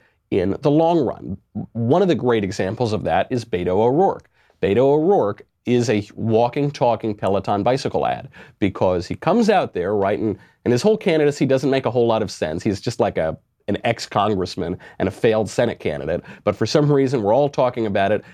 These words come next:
and he's bicycling, and he's, he's making jokes with his wife, and he's f-, filming his dentist visit.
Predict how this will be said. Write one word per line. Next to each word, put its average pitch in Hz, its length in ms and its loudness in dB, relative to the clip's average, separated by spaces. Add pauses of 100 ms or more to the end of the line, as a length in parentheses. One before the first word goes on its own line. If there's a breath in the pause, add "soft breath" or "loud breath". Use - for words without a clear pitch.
and 107 120 2
he's 104 140 2
bicycling, 120 800 0 (320 loud breath)
and 110 180 2
he's, 101 400 -2
he's 107 260 -2
making 110 280 -2
jokes 120 260 0
with 117 80 0
his 104 140 0
wife, 110 400 0
and 98 100 -2
he's 90 220 -4
f-, - 60 -20 (440)
filming 123 380 2
his 104 160 -2
dentist 107 380 -4
visit. 104 380 0